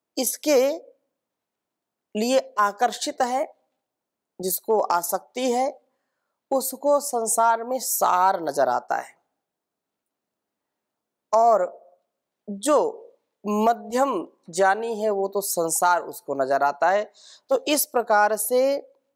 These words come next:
यदि हम अपने गंतव्य की ओर जाना चाहते हैं, हमारा जो लक्ष्य है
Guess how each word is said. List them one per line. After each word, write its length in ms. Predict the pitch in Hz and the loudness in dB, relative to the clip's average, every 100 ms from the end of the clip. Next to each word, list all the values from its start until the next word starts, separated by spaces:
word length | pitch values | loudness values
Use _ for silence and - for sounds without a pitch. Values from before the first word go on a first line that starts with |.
| _ | _
यदि 480 | 196 175 175 175 220 | -4 2 2 0 -4
हम 460 | 190 180 160 151 - _ _ _ _ _ _ _ _ _ - | -2 -2 -2 -4 -10 _ _ _ _ _ _ _ _ _ -2
अपने 840 | 180 180 220 233 247 254 262 262 - _ - | -2 -2 -6 0 2 2 -2 -6 -14 _ -16
गंतव्य 640 | 160 170 175 175 262 233 | -2 -2 -2 -2 -4 -2
की 200 | 240 226 | -10 -6
ओर 260 | - 180 170 | -2 0 0
जाना 320 | 151 135 139 | 2 2 0
चाहते 420 | 139 139 143 - | -2 -8 -6 -2
हैं, 260 | 175 175 190 | -2 0 -4
हमारा 420 | 165 151 147 165 | -4 0 2 2
जो 180 | 170 165 | 0 -4
लक्ष्य 420 | 135 190 - - | -2 -2 -4 -6
है 300 | 151 156 - | -2 -2 -4